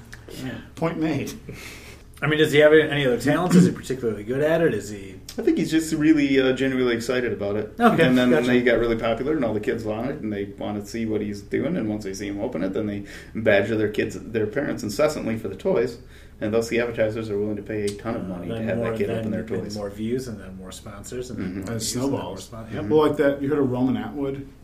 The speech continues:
Speaker 1: He's a vlogger, and, like, six, seven years ago,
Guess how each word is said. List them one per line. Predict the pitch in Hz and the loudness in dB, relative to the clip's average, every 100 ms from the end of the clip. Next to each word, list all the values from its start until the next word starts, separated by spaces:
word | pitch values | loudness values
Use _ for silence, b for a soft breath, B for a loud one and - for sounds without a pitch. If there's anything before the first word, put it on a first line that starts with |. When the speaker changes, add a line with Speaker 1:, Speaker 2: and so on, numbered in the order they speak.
| - | -18
Speaker 1:
He's | - 139 131 | -4 0 0
a | 123 113 110 | 0 -4 -6
vlogger, | 110 113 127 143 143 131 | -4 -2 0 2 2 2
and, | 117 110 | 0 -2
like, | 107 104 - - - - | -6 -8 -14 -20 -20 -16
six, | - 135 - | -10 -8 -6
seven | 123 107 | -6 -4
years | 110 135 | -2 -2
ago, | 117 107 95 | -4 -6 -8